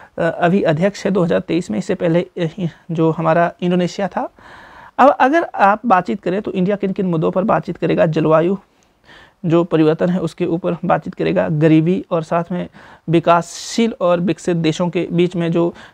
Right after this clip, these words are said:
अ, जलवायु को लेकर दिक्कतें हैं उस, उसको कैसे निपटाया जाएगा, ये सारी की सारी बातचीत जी ट्वेंटी में होने वाली है। आर्थिक मंदी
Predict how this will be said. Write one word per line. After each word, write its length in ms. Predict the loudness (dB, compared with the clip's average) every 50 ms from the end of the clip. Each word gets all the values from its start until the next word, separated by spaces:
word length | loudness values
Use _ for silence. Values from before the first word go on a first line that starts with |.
| _ -8
अ, 160 | -6 -4 -4 -6 -8 _ -20 -20 _ -4 -2
जलवायु 520 | 2 4 6 6 8 8 6 6 4 2
को 120 | -2 -2 -4
लेकर 340 | -4 -4 -4 -4 -4 -4 -6 -8 -8 -6
दिक्कतें 380 | -6 -6 -4 -6 -8 -6 -6
हैं 180 | -6 -6 -8 -8 -10
उस, 160 | -14 -14 -16 _ -14
उसको 200 | -12 -8 -8 -8
कैसे 420 | -6 -6 -6 -6 -4 -4 -4 -2 -2
निपटाया 420 | -2 -2 -2 0 0 0 2 2
जाएगा, 320 | 0 0 -2 0 -2 -2 -2
ये 60 | -4
सारी 300 | -6 -6 -6 -6 -6 -6
की 80 | -6 -6
सारी 260 | -6 -4 -4 -4 -4 -6 -10 -20 -20 -20 -8 -2 2
बातचीत 300 | 4 4 4 2 0 -2
जी 140 | -2 -2 -4
ट्वेंटी 320 | -2 -4 -4 -2 -2 -2
में 160 | -2 -4 -6 -10 _ _ -4
होने 140 | -2 -2 0
वाली 220 | 0 0 0 0
है। 60 | -2 -2 0 0
आर्थिक 300 | 0 0 0 -4 -4 -2
मंदी 420 | 0 2 2 2 2 0 0 -2